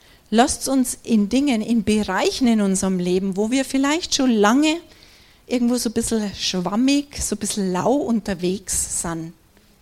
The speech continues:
Wenn du den Impuls kriegst von Gott, vom Heiligen Geist, eine Entscheidung zu treffen, dann sei mutig und triff eine Entscheidung.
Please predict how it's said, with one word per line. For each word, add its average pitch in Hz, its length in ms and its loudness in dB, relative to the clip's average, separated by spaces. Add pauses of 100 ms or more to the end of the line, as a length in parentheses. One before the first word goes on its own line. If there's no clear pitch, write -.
(1160)
Wenn 233 360 4
du 277 180 2
den 233 180 0
Impuls 285 640 0
kriegst 208 400 -2
von 214 260 0
Gott, 214 580 2
vom 214 220 -4
Heiligen 226 400 2
Geist, 220 540 -2 (1120)
eine 208 240 4
Entscheidung 190 440 0
zu - 140 -8
treffen, 170 420 -6
dann 180 160 -4
sei 180 140 -4
mutig 202 380 -4
und 180 160 -8
triff - 240 -8
eine 160 160 -8
Entscheidung. 170 580 -6